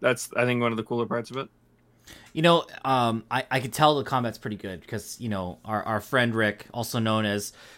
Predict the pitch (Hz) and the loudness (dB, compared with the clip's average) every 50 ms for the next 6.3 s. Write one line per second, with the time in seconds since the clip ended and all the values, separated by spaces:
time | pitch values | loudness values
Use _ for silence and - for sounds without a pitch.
0 | _ _ - - 143 143 156 151 147 135 151 143 139 135 113 113 107 107 107 101 | _ _ -2 0 2 4 4 4 4 6 6 6 6 6 4 6 6 6 6 6
1 | 107 110 113 120 127 120 - 117 113 127 139 131 123 123 120 110 - - - - | 4 2 0 -2 -2 -2 -2 -2 0 0 0 0 0 0 -2 -2 -2 -4 -6 -8
2 | - - _ - 123 127 131 127 - _ - - 104 117 117 113 110 107 104 104 | -14 -20 _ 4 6 6 6 6 2 _ -4 0 2 4 4 4 4 2 0 -2
3 | - - 104 101 107 110 101 - - 104 107 95 113 117 123 117 110 101 92 - | -2 -6 -8 -8 -6 -6 -8 -8 -8 -8 -6 -6 -6 -6 -4 -6 -6 -6 -8 -8
4 | - 104 104 87 - - 90 85 87 - _ _ _ _ _ _ _ _ _ _ | -8 -10 -10 -10 -12 -12 -12 -12 -12 -14 _ _ _ _ _ _ _ _ _ _
5 | _ _ _ _ 139 131 127 - - - 131 202 214 160 143 139 113 104 123 110 | _ _ _ _ -2 -2 -2 -2 -4 2 6 6 6 6 4 -2 -2 0 0 0
6 | 104 101 101 98 95 - | 0 0 -4 -4 -8 -10